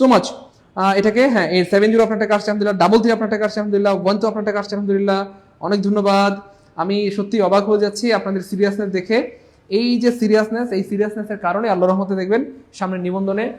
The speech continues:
প্রাইমারিতে বা দশটা ইসলামিক খুব ভালো একটা চাকরি আপনার হয়ে যাবে। কারণ কি? কারণ আপনি সিরিয়াস। আর যে সিরিয়াস হয় সে যেই ব্যাপারে সিরিয়াস হয় আল্লাহ পাক তাকে সেটা দান করেন, হুম, অথবা আল্লাহ পাক সেটা তাকে গিফট করেন বা উপহার দেন।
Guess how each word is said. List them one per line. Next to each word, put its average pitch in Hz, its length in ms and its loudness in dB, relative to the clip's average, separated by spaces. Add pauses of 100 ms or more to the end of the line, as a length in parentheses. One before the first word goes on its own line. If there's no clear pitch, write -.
(180)
প্রাইমারিতে 185 380 0
বা 180 80 2
দশটা 170 320 -2
ইসলামিক 196 520 -6
খুব 185 200 -8
ভালো 196 640 0
একটা 170 180 -4
চাকরি 190 320 -2
আপনার 202 220 -2
হয়ে 190 200 0
যাবে। 165 320 2 (260)
কারণ 208 220 4
কি? 247 140 -2
কারণ 208 180 -2
আপনি 196 260 -6
সিরিয়াস। 185 300 0 (600)
আর 151 140 -2 (100)
যে 196 140 6
সিরিয়াস 226 380 4 (120)
হয় 165 240 -4 (540)
সে - 200 -6
যেই 175 180 2
ব্যাপারে 214 280 2
সিরিয়াস 220 380 -4
হয় 240 100 -2
আল্লাহ 170 240 -2
পাক 196 160 -4
তাকে 190 180 -6
সেটা 185 200 -4
দান 165 200 -4
করেন, 147 220 -6 (160)
হুম, 220 260 -6 (280)
অথবা 175 240 -2
আল্লাহ 170 180 0
পাক 190 120 -6
সেটা 190 160 -4
তাকে 247 420 -2 (300)
গিফট 214 240 -2
করেন 165 220 -2
বা 196 100 2
উপহার 165 440 2
দেন। 165 140 -4